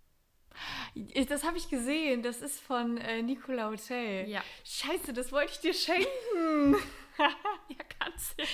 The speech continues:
Speaker 2: immer noch.
Speaker 1: Ja, doch, wenn du das auf deine Wunschliste für andere Leute hast, dann kann ich's dir ja nicht schenken.
Speaker 2: Ja, dann tue ich's halt nicht auf die Wunschliste
Speaker 1: Ja,
Speaker 2: für
Speaker 1: jetzt
Speaker 2: andere.
Speaker 1: weißt du's ja. Jetzt ist doof. Nö,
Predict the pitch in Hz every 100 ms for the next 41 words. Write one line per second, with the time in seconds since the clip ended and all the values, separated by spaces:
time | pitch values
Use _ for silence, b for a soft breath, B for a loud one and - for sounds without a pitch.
0 | 302 - - 262 262 233 277 277 240 381
1 | 247 269 - 254 - 240 262 269 - B
2 | B 247 269 - 311 302 320 285 - 226
3 | 247 269 269 269 277 277 294 294 254 277
4 | 277 269 269 254 285 294 - - 185 190
5 | 190 196 185 196 - _ b b 208 202
6 | 202 196 240 233 208 220 269 190 180 175
7 | 180 - 185 202 185 208 185 202 202 -
8 | 165 151 175 202 233 - - 180 - _
9 | _ _ 233